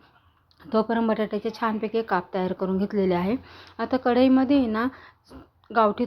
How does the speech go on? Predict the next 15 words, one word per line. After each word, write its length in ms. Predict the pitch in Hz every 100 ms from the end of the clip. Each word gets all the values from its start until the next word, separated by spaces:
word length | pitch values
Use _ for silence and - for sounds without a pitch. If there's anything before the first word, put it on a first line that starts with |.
| 226
तूप 120 | 208 -
टाकायचं 440 | 190 202 190 208
आहे, 100 | 196 - _ _ _
तुपामुळे 460 | 220 220 226 226 247
आहे 80 | 233
ना 100 | 233
खिचडी 320 | 233 208 220 214
अजून 280 | 190 214 247
चवदार 400 | 220 190 185 180
लागते. 360 | 175 - 208 302 - - - -
तर 80 | 254
मी 160 | 254 262
इथे 160 | 269
आहे 120 | 285
ना 120 | 233